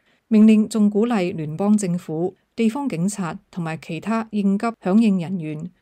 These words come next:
僅係使用美國製造嘅無人機。小型無人機已經成為農業、公用事業同埋其他行業嘅重要工具，亦都被廣泛用於公眾安全機構嘅災難響應、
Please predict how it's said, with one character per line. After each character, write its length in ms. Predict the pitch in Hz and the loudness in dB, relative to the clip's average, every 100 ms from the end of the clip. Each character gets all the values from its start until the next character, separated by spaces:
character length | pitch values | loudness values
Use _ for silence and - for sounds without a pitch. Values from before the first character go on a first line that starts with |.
| _ | _
僅 140 | - 190 | -2 2
係 160 | 214 | 2
使 240 | - 165 202 | 0 -2 0
用 200 | 180 160 | 0 -4
美 200 | 147 160 | -8 -4
國 200 | 180 165 | -6 -6
製 200 | - 170 | -8 -6
造 140 | 175 | -6
嘅 280 | 156 170 170 | -6 -6 -6
無 160 | 151 151 | -8 -10
人 200 | 147 160 | -12 -6
機。 360 | 196 196 208 - _ _ _ _ | -2 -2 -4 -10 _ _ _ _
小 220 | - 220 | -4 0
型 180 | 269 196 | 2 0
無 100 | 147 | 0
人 220 | 156 156 | -8 -8
機 220 | 160 226 | -2 -2
已 180 | 233 196 | -2 -6
經 160 | 196 240 | -2 0
成 240 | 220 160 | 0 -6
為 280 | 156 156 156 - | -6 -8 -8 -8
農 200 | 175 196 | -4 -2
業、 300 | 180 180 180 _ _ | 0 0 -2 _ _
公 200 | 294 285 | -6 -2
用 160 | 208 | 0
事 160 | 185 - | -2 -4
業 220 | 170 170 - _ | -4 -4 -6 _
同 120 | - | -8
埋 120 | 165 | -8
其 180 | 160 160 | -6 -10
他 200 | 160 226 | -6 -6
行 240 | 226 160 156 | -4 -6 -6
業 100 | 165 | -8
嘅 260 | - 180 - | -6 -6 -6
重 220 | 185 175 | -6 -4
要 120 | 180 | -4
工 280 | 180 220 220 | -4 0 0
具， 320 | 214 165 170 - _ _ _ _ | 0 -4 -6 -12 _ _ _ _
亦 60 | - | -10
都 160 | 208 302 | -6 -4
被 320 | 247 190 180 | 0 0 -2
廣 340 | - - 170 | -6 -6 -4
泛 240 | 214 214 180 | -2 -2 -4
用 240 | 175 165 | -4 -4
於 280 | 196 208 - _ | -2 -4 -6 _
公 200 | - 247 | -4 0
眾 240 | 226 190 175 | 0 0 0
安 220 | 214 214 | 0 0
全 220 | - 151 | -2 -10
機 160 | 160 202 | -2 -2
構 240 | 202 165 | -2 -6
嘅 240 | 170 170 - | -4 -6 -8
災 280 | - 220 214 | -6 -2 -2
難 180 | 165 | -2
響 240 | 151 165 180 | -6 -6 -2
應、 280 | 196 175 | 0 -2